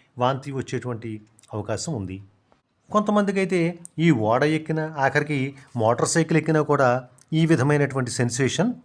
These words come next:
ఉంటుంది. ఇలా ప్రయాణంలో వాంతుల సమస్యతో ఇబ్బంది పడుతున్నటువంటి వాళ్ళు ప్రయాణం చేసేటప్పుడు ఈ కార్లలో కానీ, లేకపోతే బస్సుల్లో కానీ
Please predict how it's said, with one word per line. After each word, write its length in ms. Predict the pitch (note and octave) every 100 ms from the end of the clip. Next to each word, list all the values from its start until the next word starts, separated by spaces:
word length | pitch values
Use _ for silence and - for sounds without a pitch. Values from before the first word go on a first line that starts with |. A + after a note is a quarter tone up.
| B2+
ఉంటుంది. 460 | A#2 A2 G2+ G2+ - _ _ _ _ _ _ _ _ _ -
ఇలా 300 | A#3 G#3 E3+
ప్రయాణంలో 880 | E3+ E3 D3 D#3 D#3 D3 C#3 C3+ - _ _ -
వాంతుల 380 | B2 C#3 D3+ E3+
సమస్యతో 460 | B2+ D3 - C#3+ C#3
ఇబ్బంది 300 | A#2 B2+ B2
పడుతున్నటువంటి 600 | C3 A#2 A#2 A2 A#2 G#2
వాళ్ళు 400 | A2+ G#2+ G2 F#2+ _ - _
ప్రయాణం 400 | B2+ C#3 F3+ F#3 E3+
చేసేటప్పుడు 500 | D3+ C#3+ C#3 C3+ A#2 G2+ G#2 - - C3+
ఈ 100 | A#2+
కార్లలో 440 | - G#2 A#2 B2
కానీ, 220 | B2+ B2+
లేకపోతే 380 | C3+ A#2+ B2 B2
బస్సుల్లో 440 | G#2 F2+ - A#2+
కానీ 340 | B2 A#2 A2